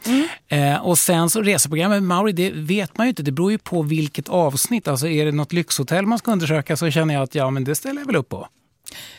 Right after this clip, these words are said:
Speaker 1: Så att, vad blev nu svaret? Troligen resprogrammet om det är en destination som du kan tänka dig.
Speaker 2: Ja, en bra bok som jag kan tänka mig eller en bra destination som man kan tänka sig. Man kan inte få, man kan inte ställa den typen av
Speaker 1: Nej,
Speaker 2: villkor
Speaker 1: jag tycker
Speaker 2: på
Speaker 1: att du
Speaker 2: S V T.
Speaker 1: krånglar till det nu.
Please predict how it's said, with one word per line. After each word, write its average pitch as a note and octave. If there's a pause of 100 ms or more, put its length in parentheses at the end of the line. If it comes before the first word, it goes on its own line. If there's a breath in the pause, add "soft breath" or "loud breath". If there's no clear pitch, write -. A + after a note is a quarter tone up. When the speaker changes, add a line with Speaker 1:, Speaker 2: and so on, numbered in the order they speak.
(300 loud breath)
Speaker 1:
Så -
att, -
vad C4
blev B3+
nu A3+
svaret? B3+
Troligen C4+
resprogrammet G3
om F#3
det G3
är F3
en F3+
destination F#3
som F3
du D#3+
kan E3
tänka F#3
dig. -
Speaker 2:
Ja, C3+
en D#3
bra A3+
bok F3
som E3
jag D#3+
kan D#3
tänka D3
mig C#3
eller C3+
en B2+
bra B2+
destination C3
som C3+
man C3
kan B2
tänka A2
sig. C3
Man B2+
kan -
inte D3
få, D#3
man C3+
kan D3
inte C#3+
ställa C#3+
den B2
typen B2
av A#2+
Speaker 1:
Nej, F4+
Speaker 2:
villkor C4+
Speaker 1:
jag A2+
tycker -
Speaker 2:
på -
Speaker 1:
att -
du E4
Speaker 2:
S B3+
V -
T. -
Speaker 1:
krånglar E4
till G4
det F#3
nu. E3